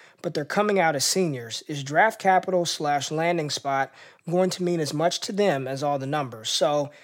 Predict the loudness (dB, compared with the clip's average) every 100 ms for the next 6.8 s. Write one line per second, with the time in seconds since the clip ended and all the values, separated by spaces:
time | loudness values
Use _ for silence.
0 | -20 _ -4 -2 2 4 4 4 0 6
1 | 6 6 2 0 2 2 2 2 -6 -6
2 | -8 -4 -2 -2 -2 -2 0 2 2 2
3 | 0 2 2 2 0 0 2 2 4 4
4 | 4 4 4 4 0 0 0 2 0 0
5 | -2 -2 -2 -4 -4 0 2 2 -2 -8
6 | -6 -2 0 0 6 8 8 4